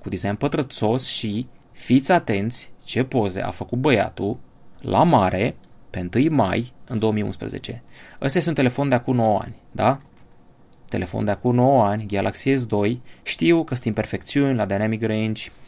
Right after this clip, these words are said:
și la colorit și la toate astea, dar pozele făcute pe malul mării nu sunt chiar rele. Chiar nu sunt rele deloc.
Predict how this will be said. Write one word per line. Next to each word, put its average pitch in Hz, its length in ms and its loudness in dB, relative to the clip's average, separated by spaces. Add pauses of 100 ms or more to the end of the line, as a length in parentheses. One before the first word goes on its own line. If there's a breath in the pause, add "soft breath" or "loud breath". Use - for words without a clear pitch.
(280 loud breath)
și - 160 -10
la 98 120 -4
colorit 101 420 0
și - 100 -8
la 104 100 -2
toate - 220 -2
astea, 131 180 0
dar 117 260 2 (100)
pozele 143 360 0
făcute 127 400 -4
pe 117 120 -2
malul 123 320 2
mării 117 600 0 (1120 soft breath)
nu 117 140 -4
sunt 135 240 -6
chiar 143 200 -2
rele. 117 400 -6 (1900)
Chiar 120 220 4
nu 135 60 2
sunt 123 180 0
rele 117 160 2
deloc. - 480 -8